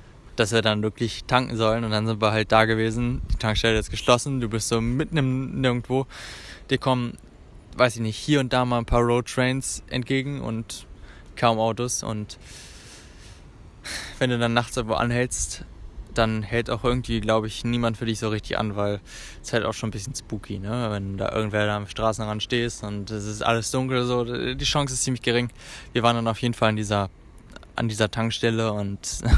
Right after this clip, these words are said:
<laughs> da lief der Fernseher, dann haben wir geklopft und dann kam da irgendwie so ein, so ein komischer Dude raus,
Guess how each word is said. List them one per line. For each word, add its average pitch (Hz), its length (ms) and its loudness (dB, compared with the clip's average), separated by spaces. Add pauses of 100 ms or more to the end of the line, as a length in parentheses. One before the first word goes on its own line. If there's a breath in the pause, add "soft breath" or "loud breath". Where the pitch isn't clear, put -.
(140)
<laughs> - 320 -12
da - 60 0
lief 127 200 6
der 117 80 6
Fernseher, 117 340 6
dann 104 100 4
haben 110 120 6
wir 110 80 6
geklopft 110 420 4
und 113 40 -2
dann 104 100 -2
kam 110 160 4
da 110 80 6
irgendwie 107 180 2
so 107 80 2
ein, 104 140 0
so 110 80 -2
ein 107 180 0
komischer 107 340 4
Dude 110 320 -2
raus, 110 300 2